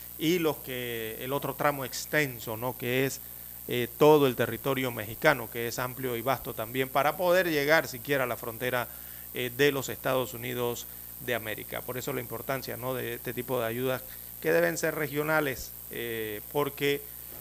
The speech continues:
no simplemente esto lo está afectando a Colombia, sino que también a todos los países centroamericanos, incluso a México. Venezuela también se ve afectado por esto,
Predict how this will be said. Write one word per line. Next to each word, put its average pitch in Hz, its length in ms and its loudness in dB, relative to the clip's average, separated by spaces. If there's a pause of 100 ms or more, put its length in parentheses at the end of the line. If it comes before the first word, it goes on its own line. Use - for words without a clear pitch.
no 165 100 -6
simplemente 147 480 0
esto 139 200 -2
lo 123 100 -6
está 139 140 -4
afectando 135 600 0
a 113 300 4
Colombia, 139 520 2
sino 123 300 -8
que 123 80 -6
también 120 400 -6
a 117 80 -4
todos 185 640 2
los 139 100 -2
países 135 380 -4
centroamericanos, 120 840 -4 (400)
incluso 131 560 -4
a 113 60 -4
México. 123 420 -4
Venezuela 113 500 -4
también 117 280 -8
se 120 80 -6
ve 120 80 -4
afectado 123 440 -4
por 123 160 -4
esto, 113 320 -6